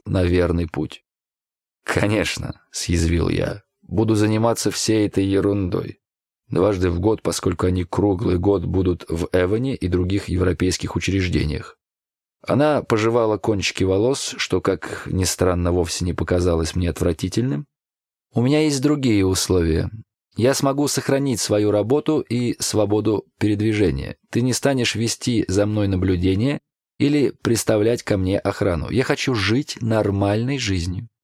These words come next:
«Тебе не нужно будет работать ни дня в своей жизни». Девчонка соображала медленнее, чем Wi-Fi в аэропорту. «И что?»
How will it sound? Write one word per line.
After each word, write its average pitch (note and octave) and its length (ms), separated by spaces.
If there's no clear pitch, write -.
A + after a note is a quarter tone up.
«Тебе F2+ 240
не G2+ 140
нужно A2 340
будет F#2 260
работать G#2+ 460
ни F#2 140
дня G2+ 360
в - 60
своей F#2 360
жизни». G2 440
Девчонка C3 760
соображала A2+ 640
медленнее, B2 800
чем G#2+ 360
Wi-Fi G2+ 640
в F#2+ 80
аэропорту. F#2+ 720
«И F#2+ 100
что?» G#2+ 640